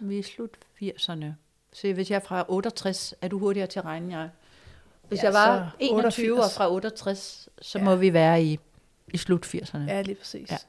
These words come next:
Speaker 2: Ja.
Speaker 1: Ja, så det har du ret i, ja.
Speaker 2: Så der var du i, i København.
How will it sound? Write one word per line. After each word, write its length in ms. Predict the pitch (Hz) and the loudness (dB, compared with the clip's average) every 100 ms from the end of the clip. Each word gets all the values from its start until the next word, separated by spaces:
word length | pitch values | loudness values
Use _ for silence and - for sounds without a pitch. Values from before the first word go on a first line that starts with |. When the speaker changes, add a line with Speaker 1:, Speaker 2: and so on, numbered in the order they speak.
| _ _ | _ _
Speaker 2:
Ja. 120 | 123 - _ _ _ _ _ _ _ _ _ - - - | -10 -10 _ _ _ _ _ _ _ _ _ -20 -20 -6
Speaker 1:
Ja, 140 | 170 147 - - | -4 -4 -8 -8
så 80 | 202 | 0
det 80 | 214 | 2
har 80 | 196 | 2
du 60 | |
ret 200 | 165 151 | 0 -4
i, 100 | - _ - | -6 _ -6
ja. 140 | 180 180 - | -4 -4 -6
Speaker 2:
Så 180 | - | 0
der 140 | 240 214 | 2 4
var 220 | 240 233 | 4 4
du 220 | 269 240 202 | 2 0 -2
i, 260 | 214 202 - | -4 -6 -8
i 60 | |
København. 420 | 196 - 196 202 | -10 -8 -6 -2